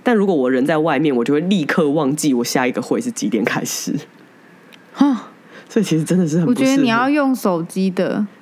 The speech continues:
Speaker 1: 但好难哦，那个使用的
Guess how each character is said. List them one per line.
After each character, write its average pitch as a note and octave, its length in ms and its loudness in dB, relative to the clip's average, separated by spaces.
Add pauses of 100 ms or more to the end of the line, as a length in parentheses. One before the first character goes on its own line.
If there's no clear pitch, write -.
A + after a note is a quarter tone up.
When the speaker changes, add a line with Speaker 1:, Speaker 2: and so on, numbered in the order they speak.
Speaker 1:
但 F#4+ 120 -2
好 G#3+ 360 0
难 D#3+ 500 0
哦， F3 240 2
那 C#4 80 2
个 D#4 140 0
使 - 300 -2
用 G#3+ 200 2
的 F3 180 0